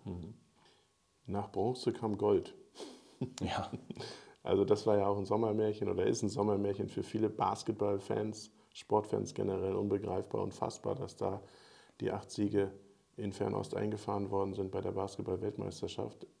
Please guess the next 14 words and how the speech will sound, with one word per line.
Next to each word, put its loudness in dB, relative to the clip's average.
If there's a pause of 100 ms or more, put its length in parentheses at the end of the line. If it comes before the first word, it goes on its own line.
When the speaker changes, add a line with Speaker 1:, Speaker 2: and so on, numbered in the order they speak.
(160)
Speaker 1:
Team -4
U 0
S -4
A -2
geschlagen -2
im -4
Halbfinale, -4
eindrucksvoll, -4 (760)
äh, -6
im -6
Finale 0
dann 0
Serbien 2
bezwungen. -2